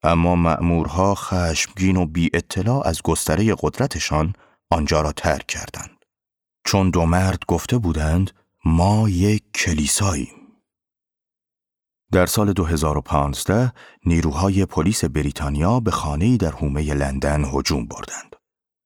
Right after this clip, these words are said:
گرنان در این خانه با زوجی جلسه داشت که در هتلی در کنار یکی از پیست‌های اسکی بلغارستان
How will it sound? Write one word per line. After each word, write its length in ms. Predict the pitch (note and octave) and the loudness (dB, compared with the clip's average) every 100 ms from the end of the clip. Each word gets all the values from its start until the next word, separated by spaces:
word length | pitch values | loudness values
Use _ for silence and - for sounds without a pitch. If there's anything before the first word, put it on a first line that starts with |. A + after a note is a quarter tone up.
| _ - | _ -2
گرنان 420 | F#2 E2+ F2 C3+ | 0 2 2 2
در 140 | B2 D#2+ | 2 0
این 180 | A2+ | 0
خانه 360 | A2 D2+ D2 F2+ | 0 -2 0 0
با 200 | F#2+ D#2 | 0 -2
زوجی 400 | D2+ G2 B2 F2+ | 0 2 2 0
جلسه 420 | - B1 A#1+ - | -2 -4 -2 -4
داشت 440 | - C2 C#2+ - - - - _ | -4 -8 -8 -10 -12 -20 -20 _
که 100 | - | 0
در 160 | C3 B2 | 2 4
هتلی 400 | B2+ C3 C#3+ D3 | 0 0 0 2
در 180 | A2 G2 | 0 0
کنار 320 | G2 G2+ A2 | 0 2 2
یکی 340 | A2 A2+ - | 2 0 0
از 140 | G#2 - | -2 -2
پیست‌های 640 | - E2 - - F2 F#2+ G2 | -2 -2 -2 -4 -2 0 0
اسکی 460 | E2+ E2 - A2 A2 | -2 -4 -2 0 0
بلغارستان 880 | E2+ D#2 D2 D2 C#2 - G2 B2 | 0 0 0 -2 -2 -2 0 0